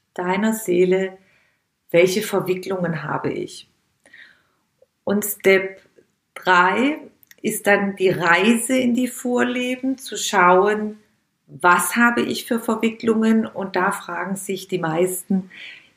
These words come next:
„Ja, Tanja, wie funktioniert das denn überhaupt? Wie kann man Verwicklungen aus Vorleben wahrnehmen?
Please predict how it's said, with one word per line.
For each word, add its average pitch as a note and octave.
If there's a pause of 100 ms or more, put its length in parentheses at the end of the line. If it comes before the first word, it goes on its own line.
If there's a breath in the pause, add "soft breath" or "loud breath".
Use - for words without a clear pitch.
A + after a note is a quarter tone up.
„Ja, - (320)
Tanja, F3
wie F3
funktioniert D#3+
das -
denn -
überhaupt? F3+ (540 loud breath)
Wie C4
kann F#3
man G3+ (340)
Verwicklungen A3+
aus F3+
Vorleben F#3
wahrnehmen? D#3+